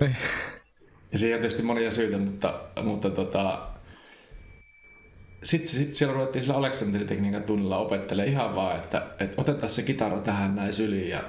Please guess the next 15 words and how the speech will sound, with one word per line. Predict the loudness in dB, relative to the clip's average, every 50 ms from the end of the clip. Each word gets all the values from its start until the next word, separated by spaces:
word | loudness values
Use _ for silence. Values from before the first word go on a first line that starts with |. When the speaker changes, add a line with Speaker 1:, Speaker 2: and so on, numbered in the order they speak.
| -10 -14 -18 -20 -20 -20 -20 -20 -20 -20 -16 -14 -14 -8 -2 -2
Speaker 2:
niinku, | 0 0 2 0
että | 0 0 0 0 -2 -2 -4 -10 -14 -18 -20 -20 -20 -4 0 2
entä | 2 4 2 0
jos | 0 0 0
ei | 2 2 2 2
olisi | 2 0 -2 -2
kyse | -2 -2 -2 0
elämästä | -2 -2 -2 -2 -2 -4 -4 -6 -6 -6
ja | -4
kuolemasta? | -4 -4 -2 -2 -2 -4 -4 -6 -10 -12 -14 -18 -18 -20 -20 -20 -20 -20 -20 -14 -8 -6 -6 -4 -2 2 6 6 6 6 4 -6 -4 -4 -2 -2 -2 -2 -2 -2 -2 -2 -4 -2 0 2
Soittaa | 2 2 2 2 0 -2 -2
se | 0 0 0
ääni | 2 2 2 2 0 0
silleen, | 0 0 0 0 0 0 0 0
että | -2 -2 0 -2 -2